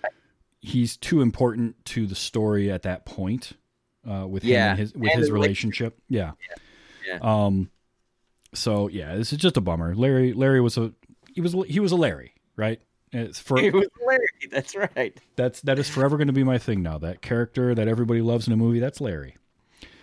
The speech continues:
Speaker 2: That's
Speaker 1: Um,
Speaker 2: Larry.
Speaker 1: there's a couple of other things that I really wanted to touch on. One was we mentioned how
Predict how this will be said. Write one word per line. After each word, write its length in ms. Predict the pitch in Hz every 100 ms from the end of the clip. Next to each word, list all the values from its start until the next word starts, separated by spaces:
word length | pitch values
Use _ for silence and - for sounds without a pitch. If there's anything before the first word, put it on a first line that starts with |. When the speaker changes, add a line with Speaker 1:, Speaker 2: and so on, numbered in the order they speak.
| _
Speaker 2:
That's 160 | - 113
Speaker 1:
Um, 80 | 101 104 98
Speaker 2:
Larry. 220 | 98 151 - - _ _ _ _ _ _ _ _ _ _ - 98 98
Speaker 1:
there's 280 | 131 156 147
a 40 | 147
couple 380 | - 226 190
of 80 | 165
other 340 | 127 117 113 113
things 480 | - 101 90 90 -
that 120 | 90
I 40 |
really 340 | 85 90 107 104
wanted 240 | 95 85
to 60 | -
touch 240 | 87 -
on. 200 | 85 85
One 380 | 95 117 131 135
was 340 | 104 101 95
we 80 | 104
mentioned 380 | 117 180 - 143
how 420 | 127 117 110 110